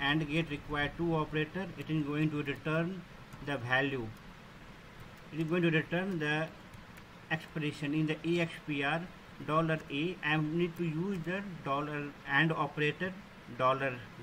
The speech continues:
B, close the braces. Now in the puts statement, so this will be helpful for us. I'm going to copy it and I'm going to provide the result.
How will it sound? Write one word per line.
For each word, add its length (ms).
B, 200
close 240
the 100
braces. 480
Now 160
in 180
the 140
puts 200
statement, 520
so 100
this 260
will 160
be 160
helpful 460
for 240
us. 160
I'm 200
going 180
to 80
copy 600
it 60
and 140
I'm 220
going 260
to 100
provide 500
the 120
result. 340